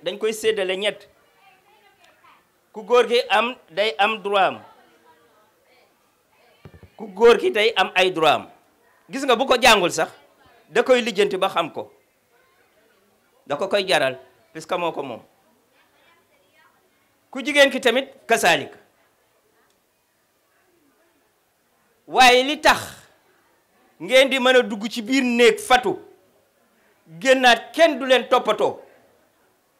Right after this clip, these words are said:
kooku war nga koo gëstu. Te mooy mbooloo mi nga xamante ni ñoo def protocole, dem ca ilimaan, woo ko mu nekk seede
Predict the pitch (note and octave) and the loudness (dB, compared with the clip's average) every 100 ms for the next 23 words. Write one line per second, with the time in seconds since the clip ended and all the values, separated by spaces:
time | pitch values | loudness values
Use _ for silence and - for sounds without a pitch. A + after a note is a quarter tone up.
0 | _ _ _ A3 A3+ G3+ G3+ G3+ G3+ F3+ | _ _ _ -4 -4 0 0 0 -2 -2
1 | E3 E3 - B2 - _ _ _ _ _ | -2 -8 -10 -16 -18 _ _ _ _ _
2 | _ _ _ _ _ _ _ _ _ _ | _ _ _ _ _ _ _ _ _ _
3 | _ _ _ _ _ _ _ _ _ _ | _ _ _ _ _ _ _ _ _ _
4 | _ _ _ _ _ _ _ _ _ _ | _ _ _ _ _ _ _ _ _ _
5 | _ _ F3 G3 C4+ F4+ - D3+ F#3 F#3+ | _ _ -2 0 0 -2 -12 -8 0 2
6 | F3+ E3+ G#3+ B3 A3+ G3+ F#3+ F3+ F3 E3+ | 4 2 0 0 0 -2 -4 -6 -4 -2
7 | E3+ - E3 D#3+ A3 C#4+ - _ _ _ | -4 -4 -6 -6 -10 -10 -14 _ _ _
8 | _ _ C3+ D3+ F#3 F#3 - A#3+ G3+ E3+ | _ _ _ -2 -2 -4 -8 -4 0 2
9 | F3 F#3 - D#3 G3 G3 F#3 F3+ E3+ E3 | 2 -2 -14 -2 -2 0 -4 -4 -4 -6
10 | - G3 G#3 A#3+ A#3 | -6 -2 0 -2 -6